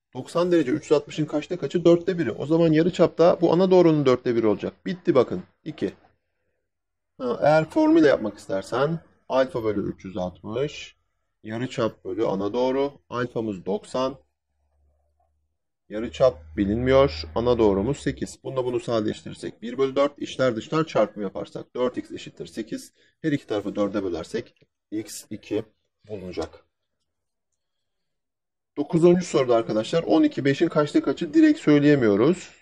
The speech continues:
değil mi? Bize çünkü yine açıyı sormuş. O zaman burada formül kullanalım. Mesela direkt yarısı veya üçte biri de diyemediğimiz için formül kullanmak daha mantıklı. Alfa bölü üç yüz altmış eşittir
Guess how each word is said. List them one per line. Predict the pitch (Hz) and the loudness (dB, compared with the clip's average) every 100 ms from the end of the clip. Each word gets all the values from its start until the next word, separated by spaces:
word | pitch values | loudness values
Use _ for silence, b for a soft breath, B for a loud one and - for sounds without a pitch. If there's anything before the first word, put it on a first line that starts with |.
| _ | _
değil | 165 | -2
mi? | 175 104 _ _ _ _ _ _ _ | -2 -4 _ _ _ _ _ _ _
Bize | 113 | -14
çünkü | 110 131 - | -12 -12 -2
yine | 311 | 2
açıyı | 277 - 104 | 2 0 -8
sormuş. | - 95 104 156 - - | -4 -4 -2 -4 -6 -10
O | 175 | -6
zaman | 143 139 165 | 0 0 0
burada | 160 180 | -2 2
formül | 180 170 170 | 6 6 6
kullanalım. | 147 123 101 95 | 6 4 4 0
Mesela | 101 101 117 | -4 -6 4
direkt | 143 147 - | 4 4 0
yarısı | 143 131 120 104 | 0 0 0 2
veya | 107 110 113 | 4 6 4
üçte | 117 - 131 | 0 -8 -6
biri | 113 101 | -4 -4
de | 123 - 113 | -2 -2 2
diyemediğimiz | 131 147 110 98 90 90 | 4 6 4 0 -2 -6
için | 87 165 | -10 -8
formül | 175 147 139 120 | -6 -6 -6 -8
kullanmak | 139 120 107 160 - | -8 -4 -4 -2 2
daha | 185 | 4
mantıklı. | 139 110 - - 170 b b b b b _ | 4 -2 -8 -6 -6 b b b b b _
Alfa | 139 160 165 147 - | -2 0 0 -4 -6
bölü | 117 101 | -6 -4
üç | 95 107 - | -4 -6 -10
yüz | 107 | -2
altmış | 107 - 110 120 160 - - - _ _ _ _ | -2 -2 -8 -8 -8 -10 -18 -20 _ _ _ _
eşittir | 113 - 143 - - 113 127 - | -6 -4 -6 -6 -4 -4 -4 -14